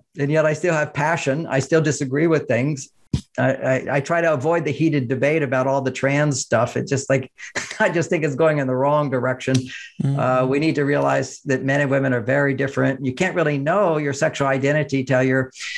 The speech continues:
Speaker 1: you start knowing it when you go through puberty. You see, the big difference between men and women is that men have,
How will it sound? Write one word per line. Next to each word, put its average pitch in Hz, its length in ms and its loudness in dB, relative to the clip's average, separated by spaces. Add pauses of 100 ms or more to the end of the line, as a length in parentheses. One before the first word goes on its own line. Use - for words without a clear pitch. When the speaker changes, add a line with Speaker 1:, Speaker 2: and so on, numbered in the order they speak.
(320)
Speaker 1:
you 185 240 2
start 202 480 0
knowing 135 380 2
it 143 300 -2
when 139 200 0
you 139 100 2
go 156 160 2
through 156 220 0
puberty. 156 540 0
You 135 80 -2
see, 156 180 0
the 156 140 2
big 208 280 0
difference 185 320 0
between 160 440 -2
men 151 140 2
and 139 120 0
women 170 300 2
is 139 180 0
that 143 220 0
men 160 340 2
have, 139 440 -2